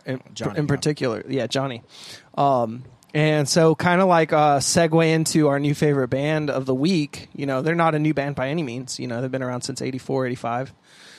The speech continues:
Speaker 2: Something like that, yeah.
Speaker 1: Um, and, uh, you know, <laughs> and had members like Axl Rose. Uh, in fact, Ralph was the singer for them from nineteen ninety-seven
Speaker 2: Really?
Speaker 1: to ninety-eight, I wanna say,
Speaker 2: That's
Speaker 1: somewhere
Speaker 2: cool.
Speaker 1: right
Speaker 2: Ralph
Speaker 1: in there.
Speaker 2: from Steel Panther.
Speaker 1: Yeah, Ralph from, uh, yeah, so
Speaker 2: Michael
Speaker 1: Michael
Speaker 2: Starr.
Speaker 1: Starr.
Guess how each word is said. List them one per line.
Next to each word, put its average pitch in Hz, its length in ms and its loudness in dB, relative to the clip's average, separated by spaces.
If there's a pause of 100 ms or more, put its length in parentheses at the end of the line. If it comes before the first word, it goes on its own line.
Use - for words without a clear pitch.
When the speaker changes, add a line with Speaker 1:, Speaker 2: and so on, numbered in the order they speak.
(160)
Speaker 2:
Something - 180 -18
like 101 100 -20
that, 113 240 -16
yeah. 117 80 -18 (560)
Speaker 1:
Um, 131 220 -4 (340)
and, 156 580 0 (140)
uh, 120 420 -2 (180)
you 170 140 -2
know, 156 280 2
<laughs> - 40 -8
and 160 200 2
had 160 200 2
members 160 340 4
like 151 280 2
Axl 156 360 2
Rose. 160 560 4
Uh, 160 340 6
in 180 160 0
fact, 185 360 2
Ralph 175 420 4
was 156 140 2
the 147 80 0
singer 180 340 2
for 147 180 0
them 139 180 0
from 143 160 -4
nineteen 139 420 -2
ninety-seven 151 720 2
Speaker 2:
Really? 156 40 0
Speaker 1:
to 151 80 0
ninety-eight, 151 580 2
I 180 100 4
wanna 185 260 2
say, 196 260 2
Speaker 2:
That's 196 120 -2
Speaker 1:
somewhere 185 240 2
Speaker 2:
cool. 180 40 4
Speaker 1:
right 185 140 4
Speaker 2:
Ralph 185 100 2
Speaker 1:
in 185 60 2
there. 185 180 2
Speaker 2:
from 233 140 -4
Steel - 180 -4
Panther. - 300 -8
Speaker 1:
Yeah, 151 140 0
Ralph 143 260 0
from, 143 140 -6 (120)
uh, 151 140 0 (100)
yeah, 131 180 -2
so - 180 -8
Speaker 2:
Michael 110 280 -6
Speaker 1:
Michael 135 220 -2
Speaker 2:
Starr. - 260 -4
Speaker 1:
Starr. - 20 -20